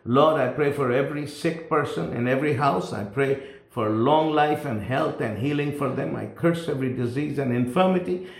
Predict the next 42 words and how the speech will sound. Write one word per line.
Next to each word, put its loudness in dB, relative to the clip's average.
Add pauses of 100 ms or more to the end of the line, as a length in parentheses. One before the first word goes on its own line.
(140)
I -2
pray, 2
Father, 2
that -2
everyone 4
who 0
hears 0
these -4
words -2
of -4
mine, -2 (240)
let 2
them 2
grow 2
in 2
wisdom, 0
in 0
love, 2
Father, 2 (320)
in 6
your 2
grace 0
and 0
in 2
faith, 0
Father, -2
that -4
they -2
may 0
be -2
strong 0 (240)
and 0
bear 6
much 2
fruit -6
for -4
your 0
glory. 2
Father, 0
we -2
honor 2
you, 0